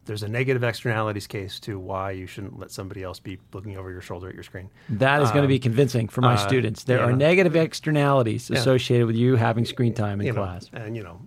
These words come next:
Speaker 1: but yeah, so, uh, I've seen that on Econ Twitter now. People are like, "Here's the paper. You can add it to your syllabus. Uh,
Speaker 2: Okay.
Speaker 1: it's been tested."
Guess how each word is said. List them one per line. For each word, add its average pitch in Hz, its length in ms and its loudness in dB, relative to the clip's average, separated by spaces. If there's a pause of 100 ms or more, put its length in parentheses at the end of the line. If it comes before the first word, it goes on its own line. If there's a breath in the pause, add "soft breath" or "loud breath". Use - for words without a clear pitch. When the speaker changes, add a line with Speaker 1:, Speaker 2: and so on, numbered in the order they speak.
(100)
Speaker 1:
but 135 140 -2
yeah, 139 180 2
so, 117 240 -2
uh, 120 300 -2
I've 107 160 -6
seen 123 220 -2
that 101 200 -6
on 92 300 -10
Econ 101 320 -12
Twitter 90 240 -12
now. 87 180 -14
People 95 340 -14
are 87 80 -14
like, 85 200 -14
"Here's 123 180 -6
the 127 60 -10
paper. 113 480 -4 (160)
You 113 80 -10
can 104 120 -10
add 98 120 -6
it 104 80 -10
to - 80 -20
your 104 60 -14
syllabus. 92 640 -12 (100)
Uh, 143 60 -4
Speaker 2:
Okay. 147 320 0
Speaker 1:
it's - 120 -14
been 120 120 -10
tested." 95 420 -12